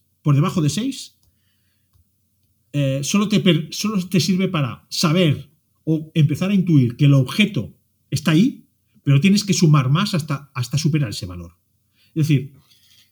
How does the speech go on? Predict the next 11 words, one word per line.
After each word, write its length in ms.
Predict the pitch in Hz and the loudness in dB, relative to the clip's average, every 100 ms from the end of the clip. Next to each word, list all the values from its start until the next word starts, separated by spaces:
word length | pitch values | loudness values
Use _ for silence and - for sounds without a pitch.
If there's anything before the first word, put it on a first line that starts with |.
| - | -6
típicamente, 640 | 208 214 185 143 127 127 | -4 -2 -2 0 -2 -4
voy 280 | 113 120 151 | -10 -6 -4
a 80 | 160 | -2
ponerme, 440 | 156 165 165 180 170 | -2 0 0 -2 -2
eh, 220 | 147 139 | -2 -2
en 580 | 131 131 - - 165 160 | -4 -8 -16 -8 -2 0
un 100 | 160 | 0
campo 260 | 175 170 | -2 -4
que 100 | - | 0
me 80 | 151 | 0
apasionaba, 760 | 147 135 151 139 151 170 - | 0 -2 -2 0 -2 -4 -10